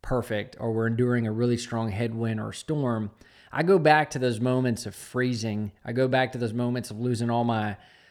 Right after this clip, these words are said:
uh, feeling in my fingers and my toes. I go back to those moments of being hungry, of losing thirty-five pounds in a short amount of time. I go back to those moments of loud machine gun fire where you lose your hearing and you're also trying to think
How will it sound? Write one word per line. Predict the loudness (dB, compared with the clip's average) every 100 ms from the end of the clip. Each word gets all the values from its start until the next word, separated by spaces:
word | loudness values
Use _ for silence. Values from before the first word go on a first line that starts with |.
| _ -12
uh, | -10 -10
feeling | 0 2 4 4
in | 2
my | 0
fingers | -2 -2 -2 -2
and | -2
my | -4
toes. | -4 0 2 2 2
I | 0
go | 2
back | 2 2 2
to |
those | -2 -2
moments | 0 2 0 -2
of | -4
being | 0 0 0 -4
hungry, | -6 -2 -2 0 -2 -4 -10 -10
of | -4
losing | 2 2 2 -2
thirty-five | -2 0 0 0 0 0 -2
pounds | -2 -2 -2
in | -4
a | -6
short | -4 -2
amount | -2 -2 -6
of |
time. | -6 -4 -4 -4 -6 -12 -20 -10
I | -2
go | 2
back | 4 4 4
to | 2
those | -2 0
moments | 0 0 0 -2
of | -4 -6 -10 _ _ -4
loud | 4 6 6
machine | 2 -2 -2 0
gun | 0
fire | 0 2 2 2
where | 0
you | -2
lose | 0 2 2 0
your | -4
hearing | -2 -2 0 0 -2 -6 -12 _ _ -10
and | -4 0 0 0 0
you're | 0
also | 2 2 0
trying | -4 -2 0
to | -2
think | -4 -2 0 0 -4 -12